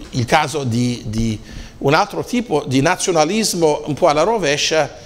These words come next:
o interesse, eh, all'esotico in un altro senso del tutto, se vediamo un po' il caso di Busoni.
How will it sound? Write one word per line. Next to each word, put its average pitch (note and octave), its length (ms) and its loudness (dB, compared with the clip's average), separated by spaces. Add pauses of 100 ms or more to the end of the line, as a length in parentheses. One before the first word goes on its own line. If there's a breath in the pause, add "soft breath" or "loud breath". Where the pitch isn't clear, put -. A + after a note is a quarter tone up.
(240 loud breath)
o C3 200 2
interesse, D3+ 920 0 (140)
eh, A#2 460 -2 (240 loud breath)
all'esotico E3+ 720 2
in D#3+ 120 -4
un E3+ 80 0
altro G#3 260 0
senso E3+ 240 -4
del D#3 160 0
tutto, A#3 380 -2
se D#3+ 160 -2
vediamo D#3 480 0
un C#3+ 80 -6
po' D3+ 140 -2
il B2+ 60 -4
caso F#3+ 360 -2
di C3+ 160 -4
Busoni. B2 600 0